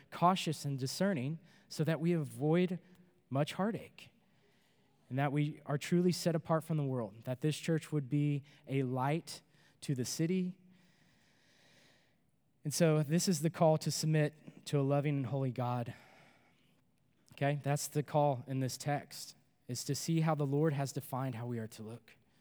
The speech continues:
And so he's gonna call us into some really heavy things together. And the beautiful thing is that it's gonna be amazing. And so my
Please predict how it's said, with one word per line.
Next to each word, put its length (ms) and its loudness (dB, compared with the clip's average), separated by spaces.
And 80 -6
so 140 2
he's 220 0
gonna 180 2
call 320 2
us 340 -4
into 240 -2
some 240 -4
really 320 2
heavy 300 -4
things 280 -8
together. 400 -10
And 80 -4
the 60 -2
beautiful 380 -2
thing 180 -4
is 120 -4
that 180 -2
it's 160 -6
gonna 180 -6
be 140 -6
amazing. 480 -6
And 120 -10
so 120 -6
my 460 -2